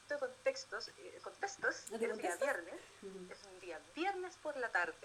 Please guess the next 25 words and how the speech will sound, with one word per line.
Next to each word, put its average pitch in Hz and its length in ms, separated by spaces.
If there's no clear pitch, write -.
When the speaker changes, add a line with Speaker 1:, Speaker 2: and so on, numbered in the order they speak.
Speaker 2:
Por 196 120
supuesto. 180 340
Speaker 1:
Hemos 220 100
trabajado 240 640
como 170 240
burras 330 320
Speaker 2:
Ujú. 262 80
Speaker 1:
durante 202 340
toda 269 180
la 294 100
semana 254 500
en - 80
trabajos 185 480
no 311 100
muy 330 180
interesantes. 247 720
Speaker 2:
Eh, 196 280
sí. 180 80
Speaker 1:
Nosotros 175 460
no 277 100
somos 247 280
comediantes, 175 720
no 285 160
somos 233 260
<laughs> 269 100